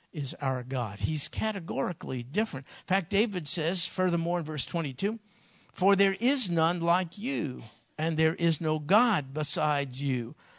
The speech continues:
according to all that we have heard with our ears." God acts, David concluded, consistently and graciously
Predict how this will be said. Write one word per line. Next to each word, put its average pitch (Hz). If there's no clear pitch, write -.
according 175
to 165
all 185
that 156
we 151
have 139
heard 147
with 160
our 139
ears." -
God 175
acts, 196
David 143
concluded, 143
consistently 170
and 143
graciously 170